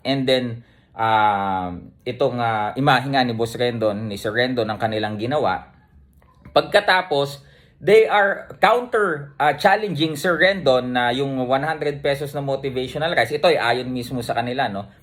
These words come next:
Sabi nila is, "What if, ah, itong, ah, ginawa ng mga rice artist is, ah, tumbasan naman ng isang daang libo nitong, ah, si Sir Rendon?" At ayon din mismo sa kanila, what,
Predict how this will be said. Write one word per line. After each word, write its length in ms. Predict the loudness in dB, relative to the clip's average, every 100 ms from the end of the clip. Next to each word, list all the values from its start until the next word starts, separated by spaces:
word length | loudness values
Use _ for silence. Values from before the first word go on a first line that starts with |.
| _
Sabi 320 | -2 2 2 0
nila 240 | 2 2
is, 240 | 2 -2 -10 _ -8
"What 320 | 4 4 4
if, 320 | -4 -6 -6
ah, 560 | 2 4 6 4 0 -8 -8
itong, 320 | -4 -2 0
ah, 240 | 0 0 0
ginawa 320 | 0 4 4
ng 80 | 2
mga 160 | 0 2
rice 240 | 2 2
artist 400 | -2 0 -4 -4
is, 320 | -4 -6 -18 _ _ _ _ -6
ah, 160 | 0 2
tumbasan 480 | 2 2 2 2
naman 240 | 0 0 2
ng 160 | -2
isang 240 | -2 -2 2
daang 240 | 2 2
libo 480 | -2 0 2 2 -2 -20 _
nitong, 480 | -10 -6 -2 -2 0
ah, 160 | 0 0
si 80 | 0
Sir 160 | 2
Rendon?" 320 | 4 4 0
At 160 | 0 -2 2
ayon 400 | 2 2 -2 -4
din 160 | -4
mismo 240 | -4 -4 -4 0
sa 80 |
kanila, 640 | 2 2 2 2 2 -4 -18 -20 -16
what, 320 | 2 4 4